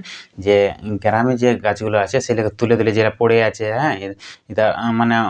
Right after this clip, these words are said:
অন্য, মানে, যেটা পরিচর্যা করা হয় নাই। গ্রামগঞ্জে তো এই হয় না, যে অনেক গাছ ধরো থাকে কিন্তু পরিচর্যা করে না ঠিক মতো, কারণ গ্রামগঞ্জে অনেক, আহ, বা-, আহ, জঙ্গল টঙ্গল থাকেই, তাই জন্য হইলো। আমি তো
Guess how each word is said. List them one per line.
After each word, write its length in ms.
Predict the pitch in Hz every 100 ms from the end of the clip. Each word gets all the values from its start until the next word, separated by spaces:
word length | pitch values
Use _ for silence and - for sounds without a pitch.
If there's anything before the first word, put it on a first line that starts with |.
| 104 113 117
অন্য, 140 | 120 131 127 - - _ _ _ -
মানে, 140 | 117 110 98 90
যেটা 180 | 110 123 120 -
পরিচর্যা 380 | 120 127 127 123
করা 140 | 120 110
হয় 120 | 113 107
নাই। 80 | 110 - - - -
গ্রামগঞ্জে 340 | 139 165 165
তো 40 | 185
এই 140 | 196 117
হয় 120 | 107 160
না, 60 | 104 87 92 107 110 107
যে 60 | 113
অনেক 120 | 120 120
গাছ 120 | 120 - -
ধরো 180 | 113 117 113 -
থাকে 180 | 151 156 101 _ _ _
কিন্তু 160 | - 151 143
পরিচর্যা 300 | 139 139 135
করে 120 | 127 123
না 60 | 120
ঠিক 100 | 120 113
মতো, 140 | 113 139 _ - 143 135
কারণ 160 | 139 135
গ্রামগঞ্জে 400 | 135 147 147 151 143
অনেক, 120 | 147 -
আহ, 200 | 127 120
বা-, 200 | 123 135 127
আহ, 140 | 131 123
জঙ্গল 220 | 123 131 131
টঙ্গল 180 | 135 131 127
থাকেই, 220 | 110 85 -
তাই 100 | 113
জন্য 180 | 123 127
হইলো। 160 | 127 127 _ - _ -
আমি 140 | 120 117
তো 80 | 123